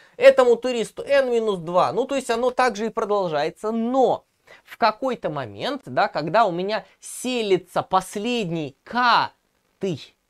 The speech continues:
турист, К минус один номер занят, да? То есть там было ноль,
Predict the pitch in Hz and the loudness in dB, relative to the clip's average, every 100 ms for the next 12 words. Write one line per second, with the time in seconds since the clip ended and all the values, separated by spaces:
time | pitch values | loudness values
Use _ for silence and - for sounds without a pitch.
0 | _ _ _ _ _ - 175 294 311 - | _ _ _ _ _ -2 0 0 -2 0
1 | 254 277 285 285 294 - 254 240 202 175 | 4 6 4 4 2 0 -2 -2 -2 -2
2 | 262 269 202 185 175 160 151 139 160 117 | 0 0 0 0 0 0 -2 0 0 -2
3 | 98 _ _ _ _ _ _ _ 135 202 | -8 _ _ _ _ _ _ _ -2 -2
4 | 269 _ _ - 190 185 233 180 151 127 | -2 _ _ -4 -4 2 2 2 0 0
5 | 156 160 175 277 | 0 2 2 0